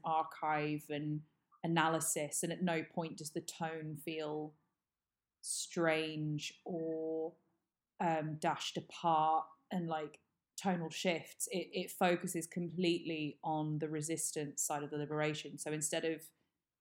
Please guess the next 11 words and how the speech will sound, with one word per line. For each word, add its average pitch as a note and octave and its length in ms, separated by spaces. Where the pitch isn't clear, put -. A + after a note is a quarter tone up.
kind F3 120
of, D#3+ 80
"Oh, G#3+ 160
look F#3 180
at - 60
all F#3+ 120
of F#3 120
this, F3 280
like, D#3+ 280
joyous, D#3+ 520
vibrant D3+ 640